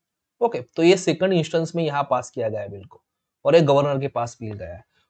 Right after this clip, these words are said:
अब इसके बाद गवर्नर क्या कर सकते हैं? ओके, क्या गवर्नर फिर से अप-, रिटर्न कर सकते हैं बिल को? ओके, क्या गवर्नर ये बिल फिर या फिर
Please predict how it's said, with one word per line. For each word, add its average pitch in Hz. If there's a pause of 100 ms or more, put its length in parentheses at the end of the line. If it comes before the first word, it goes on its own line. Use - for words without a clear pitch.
(120)
अब 262
इसके 190
बाद 247
गवर्नर 208
क्या 175
कर 131
सकते -
हैं? -
ओके, 113 (400)
क्या 175
गवर्नर 196
फिर 175
से 220
अप-, -
रिटर्न 190
कर 202
सकते 226
हैं 214
बिल 165
को? - (1500)
ओके, 123
क्या -
गवर्नर 196
ये 202
बिल 208
फिर 214 (140)
या 202
फिर 190